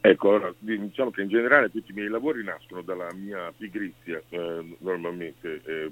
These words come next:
perché, mm, ehm, a me piace tantissimo la musica, ma, ma poi, eh, una volta che l'ho fatta,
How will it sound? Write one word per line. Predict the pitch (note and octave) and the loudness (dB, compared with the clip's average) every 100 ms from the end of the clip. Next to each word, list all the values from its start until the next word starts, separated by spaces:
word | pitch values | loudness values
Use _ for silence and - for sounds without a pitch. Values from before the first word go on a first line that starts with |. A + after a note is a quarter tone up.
| C#2+ | -8
perché, | - E2+ - F2+ | -6 -6 0 0
mm, | E2+ - E2+ D#2+ D#2+ | -2 -8 -10 -10 -8
ehm, | D#2 D#2 D2+ D2 C#2+ C2+ | -8 -6 -8 -10 -12 -12
a | - | 2
me | G2+ | 4
piace | F#2 F2+ E2 | 6 2 0
tantissimo | - F2+ G#2 F#2 | -6 -2 -2 4
la | G2+ | 4
musica, | A2 F2+ E2+ D#2+ | 4 2 -2 -6
ma, | D#2+ | -6
ma | D#2 E2+ D#2+ | -6 -6 -6
poi, | F#2+ F#2 F2 - - - - - - | -2 -2 -2 -10 -20 -20 -18 -18 -4
eh, | F2 E2+ | 0 2
una | E2+ F#2 | 2 0
volta | F#2+ A2 G2+ | 2 0 0
che | A#2 | 2
l'ho | A#2 | 2
fatta, | A#2 G2+ G2 F2+ | 4 0 -2 -8